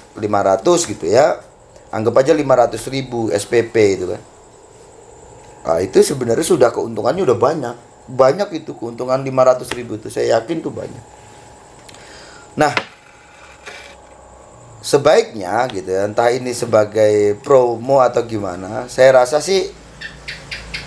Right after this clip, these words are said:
toh saya juga sudah terbiasa. Gini, kayak gini, dua tahun, eh, saya nge-YouTube waktu itu ya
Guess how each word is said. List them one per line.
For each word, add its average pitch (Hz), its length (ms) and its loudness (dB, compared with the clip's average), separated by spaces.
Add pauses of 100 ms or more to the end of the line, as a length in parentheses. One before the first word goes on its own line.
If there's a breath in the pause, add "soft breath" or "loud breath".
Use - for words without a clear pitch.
(160)
toh 151 120 4
saya 151 240 2
juga 139 400 0 (720)
sudah 151 260 2
terbiasa. 123 560 0
Gini, 180 220 -2
kayak 190 260 4 (180)
gini, 143 200 -2 (440)
dua 160 220 4
tahun, 180 560 2 (1040)
eh, 139 760 8
saya 180 360 4
nge-YouTube 170 500 0
waktu 131 400 0
itu 139 160 -6
ya 113 240 4